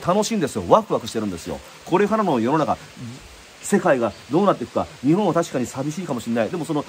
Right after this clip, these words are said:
日本にいながら、そして日本人としてですね、どんどん世界に出ていきたいなというふうに、それはマジで本気で思ってるところです。ですんで、負けてられるかと。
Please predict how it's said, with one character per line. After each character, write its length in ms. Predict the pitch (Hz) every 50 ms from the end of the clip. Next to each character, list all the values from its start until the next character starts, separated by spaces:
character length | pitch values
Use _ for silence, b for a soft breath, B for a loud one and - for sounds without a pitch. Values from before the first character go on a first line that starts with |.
| B B
日 140 | B 143 160
本 200 | 160 208 214 202
に 120 | 160 127 127
い 40 |
な 100 | 143 151
が 80 | 151 160
ら、 60 | 151
そ 80 | - -
し 40 | -
て 60 | 156
日 120 | 143 139
本 220 | 143 165 190 196 180
人 140 | 190 220
と 80 | 190 165
し 40 | 123
て 60 | 139
で 80 | 120 110
す 100 | - 131
ね、 180 | 127 113 101 B B B B
ど 140 | 123 147 170
ん 40 | 175
ど 60 | 160
ん 40 | 127
世 140 | 113 147 135
界 120 | 135 120
に 60 | 110 110
出 60 | 120
て 60 | 104
い 20 |
き 60 | 104 -
た 100 | 110 101
い 40 |
な 120 | 101 101 95
と 60 | 98
い 20 |
う 20 | 90
ふ 60 | 104
う 40 | 147
に、 200 | 143 110 90 78 78
そ 140 | - -
れ 60 | 143 113
は 60 | 104
マ 140 | 117 139 135
ジ 100 | 110 101
で 60 | 110
本 200 | - 120 120 113
気 60 | -
で 60 | 165
思 120 | 139 110 104
っ 20 |
て 120 | - 107
る 60 | 95 85
と 60 | 85
こ 60 | 87
ろ 60 | 87
で 60 | 90
す。 100 | 85 - 82 71 - - B B B B B B B B -
で 80 | 147
す 100 | 156 151
ん 60 | 143 127
で、 380 | 135 135 120 98 87 78 - - - - - - - - - 104
負 180 | 123 147 156 -
け 80 | 175
て 100 | 165 180
ら 100 | 175 170
れ 80 | 175 170
る 80 | 160
か 140 | 160 165 127
と。 160 | 113 104 90